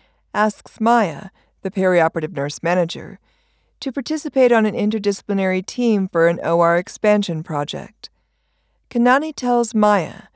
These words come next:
that the team already includes many internal and external stakeholders.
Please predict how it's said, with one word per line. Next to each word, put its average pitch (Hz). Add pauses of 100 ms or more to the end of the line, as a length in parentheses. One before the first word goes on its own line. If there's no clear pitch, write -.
(360)
that 202
the 214
team 196
already 247
includes 190
many 190
internal 190
and 175
external 160
stakeholders. -